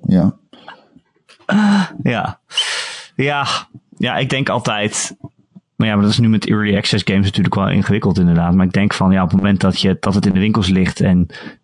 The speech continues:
Speaker 2: er wordt geld voor gevraagd... En dus zijn er heel veel mensen die overwegen: moet ik dit wel of niet kopen? En dan gaan ze even googlen of ze kijken op gamer punt N L automatisch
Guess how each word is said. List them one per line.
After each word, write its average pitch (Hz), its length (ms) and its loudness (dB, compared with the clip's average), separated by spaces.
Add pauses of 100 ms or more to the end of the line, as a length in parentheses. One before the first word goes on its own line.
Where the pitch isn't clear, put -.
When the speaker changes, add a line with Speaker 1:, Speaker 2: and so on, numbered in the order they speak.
(100)
Speaker 2:
er 98 100 0
wordt 90 180 0
geld 107 220 -2
voor 110 140 0
gevraagd... 90 600 -4 (340)
En 95 160 0
dus 104 480 -2
zijn 95 340 0
er 92 360 0 (360)
heel 110 160 2
veel 104 100 2
mensen 101 320 2
die 95 180 2
overwegen: 104 640 0
moet 101 160 2
ik 87 60 -2
dit 95 140 0
wel 98 120 2
of 90 100 0
niet 110 160 2
kopen? 90 440 0
En - 80 4
dan 92 100 4
gaan 95 160 2
ze 95 100 0
even 90 200 0
googlen 104 380 2
of 95 100 -2
ze - 100 -4
kijken 92 300 -2
op 87 100 -4
gamer 95 200 0 (100)
punt 90 140 2
N 95 60 2
L 92 180 0
automatisch - 680 -2